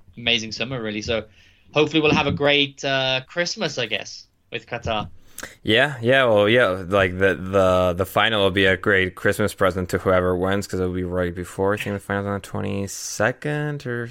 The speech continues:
Speaker 2: twentieth of
Speaker 1: Oh,
Speaker 2: December,
Speaker 1: so cool.
Speaker 2: something like that. So, so yeah, that, that will, that will be, that will be fun and interesting and weird and, <laughs> like, playing in Qatar and
Speaker 1: Oh,
Speaker 2: all.
Speaker 1: weird.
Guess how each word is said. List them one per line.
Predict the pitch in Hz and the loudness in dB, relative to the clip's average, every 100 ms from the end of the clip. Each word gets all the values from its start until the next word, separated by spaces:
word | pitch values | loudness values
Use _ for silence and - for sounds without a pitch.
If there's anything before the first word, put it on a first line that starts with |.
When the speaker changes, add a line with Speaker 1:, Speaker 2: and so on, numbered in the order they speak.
| - | -12
Speaker 2:
twentieth | - 113 127 139 143 - | -6 -4 -2 -2 -4 -6
of | 135 | -8
Speaker 1:
Oh, | |
Speaker 2:
December, | 135 - 135 135 | -6 -2 0 0
Speaker 1:
so | 110 | -2
cool. | |
Speaker 2:
something | - 117 123 - 127 | 2 2 2 0 0
like | 127 120 | 0 0
that. | 127 131 127 | 0 0 -4
So, | - 95 92 - - - - - | -2 -2 -2 -12 -18 -18 -20 -14
so | - | 0
yeah, | 101 101 95 | 4 4 6
that, | 95 95 | 4 4
that | 95 | 4
will, | 98 98 | 4 4
that | 98 | 4
will | 101 | 4
be, | 92 87 | 2 0
that | 87 | 2
will | 98 | 2
be | 90 | 2
fun | - 87 87 | -2 -8 -8
and | 87 | -10
interesting | 87 - 87 - 92 87 | -10 -12 -12 -8 -6 -6
and | 87 87 90 | -8 -10 -10
weird | 90 90 90 90 | -8 -4 -2 -2
and, | 87 87 | -2 -2
<laughs> | 95 - 104 | -2 0 2
like, | 92 92 90 | 2 0 -4
playing | - 95 92 | -2 0 0
in | 90 | -2
Qatar | - 90 90 | -2 0 0
and | 90 | 2
Speaker 1:
Oh, | 185 | 2
Speaker 2:
all. | 190 | 2
Speaker 1:
weird. | 160 165 185 175 | 0 2 4 2